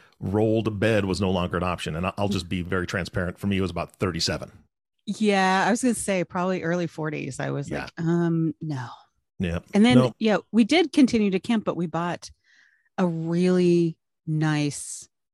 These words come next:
Speaker 2: air bed for
Speaker 1: Oh,
Speaker 2: camping.
Speaker 1: okay. There you go.
Speaker 2: <laughs> You know,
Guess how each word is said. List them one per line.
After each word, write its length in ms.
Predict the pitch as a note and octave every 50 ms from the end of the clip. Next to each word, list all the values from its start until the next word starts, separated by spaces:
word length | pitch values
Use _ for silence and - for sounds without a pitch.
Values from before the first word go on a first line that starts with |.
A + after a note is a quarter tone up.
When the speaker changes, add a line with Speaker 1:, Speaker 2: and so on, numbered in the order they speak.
| _ _ _ _ _ _
Speaker 2:
air 260 | D3 D3 D3+ D#3 D#3+
bed 500 | D#3 F#3+ F#3+ G3+ G#3+ G#3+ G#3+ A3 A3 B3 - _ _ _ _ _ _ _ _ _
for 80 | - D3
Speaker 1:
Oh, 60 | F#3 G#3+
Speaker 2:
camping. 240 | A#3 A3+ A3+ - C#3
Speaker 1:
okay. 180 | A2+ A#2+ - - - -
There 160 | - E2 D#2+
you 80 | F#2+ C3
go. 180 | B2 A#2+ E3+ -
Speaker 2:
<laughs> 20 | -
You 80 | E4
know, 60 | D#4+